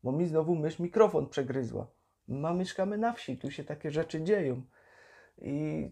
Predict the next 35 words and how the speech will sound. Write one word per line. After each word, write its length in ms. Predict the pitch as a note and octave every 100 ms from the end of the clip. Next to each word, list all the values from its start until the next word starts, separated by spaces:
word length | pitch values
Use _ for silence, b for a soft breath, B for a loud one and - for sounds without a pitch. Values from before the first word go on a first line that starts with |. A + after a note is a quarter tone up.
| -
to 100 | G3
często 380 | C#4 E4+ - D3+
się 140 | C#3+
po 140 | C#3 C#3
prostu 360 | C#3 C3+ C3+
zdarza, 320 | B2 C3+ D3
nawet 240 | C#3+ D3+ D#3+
jak 120 | D#3
go 60 | E3
gdzieś 220 | E3 D3
schowię, 300 | - E3+ F3
to 80 | D#3+
one 160 | E3
i 40 | E3+
tak 180 | F3+
go 100 | C3+
znajdą, 400 | C3+ C3 D3 E3
i 40 | E3
tak 220 | D3+ C#3+
przegryzą, 480 | - C3 D3+ E3+ F3+
bo 80 | C#3+
jakoś 400 | D3 D#3+ - -
smakuje 460 | D#3 D3 F3+ E3+
im 100 | D#3+
ten 160 | D#3 D#3+
kabel, 340 | D#3+ C3 B2
tak 200 | B2 A#2+
samo 240 | - D#3+ E3
jak 200 | C3+ -
kunom 340 | - G3 G3
smakuje 500 | - F#3+ - D#3 D3+
kabel 320 | C#3+ C#3+ C#3
z 80 | -
samochodu. 560 | C#3 D#3 E3+ C#3+ A#2
<laughs> 60 | B2+